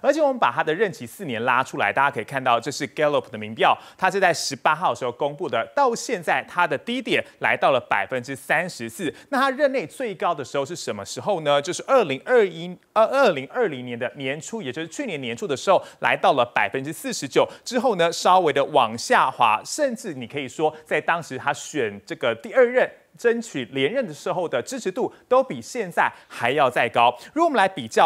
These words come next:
奥巴马卸任前的最终民调支持度来看的话，当时他有百分之五十九，而且八年的平均支持度是来到了百分之四十七点九，都比川普还要来得高。甚至呢，其实现在也是川普要准备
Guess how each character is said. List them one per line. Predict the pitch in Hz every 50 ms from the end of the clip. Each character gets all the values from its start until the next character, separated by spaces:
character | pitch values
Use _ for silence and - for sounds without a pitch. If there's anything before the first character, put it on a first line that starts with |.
| 160 -
奥 | 202 220
巴 | 226 247 233 240
马 | 233 175 123
卸 | 120 - 190
任 | 180 180
前 | 165 - 127
的 | 117 117 113
最 | 107 - - 240 208 165
终 | 151 - 185 180 180
民 | 160 123 123
调 | 123 196 170 143
支 | 135 - 139
持 | - 147
度 | - 208 175
来 | 135 107 113
看 | - - 190
的 | 147 135
话， | - 185 143 -
当 | - - 254 269
时 | 262 - 160
他 | 139 143 180 170
有 | 151 151
百 | - - 107 107
分 | - 156 151
之 | - - - -
五 | - 135 120 113
十 | - - - 131 139 202
九， | 190 - - 226 190 127 - - - -
而 | - 170
且 | 170 - 151 127 - - _
八 | - 240 247 277
年 | 269 220 165
的 | 135
平 | - 131 131
均 | 131 175
支 | 175 - 156
持 | 120 143
度 | 139 202 190 147
是 | - - 151
来 | 127 107 110
到 | 117 - 165
了 | 147 120 - -
百 | - 120 107 104
分 | - - 160 156
之 | - 165
四 | 156 - - - 269 233
十 | - 151
七 | 135 - - 208
点 | 208 180 170 185
九， | 175 160 120 - - - _ _
都 | - 220 233 269 285
比 | - - 233 147 113 - _ _
川 | _ - - - 226 269 285
普 | - 190 131 - - _ _
还 | - - - 120 147
要 | 165 147
来 | 113 104
得 | 104 107
高。 | - - 117 123 - - - - -
甚 | - - - 214 285 233
至 | - 240
呢， | 185 165 160 165 165
其 | - - - 180
实 | 196 - - 143 143
现 | 135 - - 196 160 147
在 | 135 - 160 127 107 101 92 95 -
也 | 127 120 110
是 | - - 165
川 | - - - 220 254 240
普 | - 160 127
要 | 127 165 151
准 | 139 - 120 113
备 | 139 135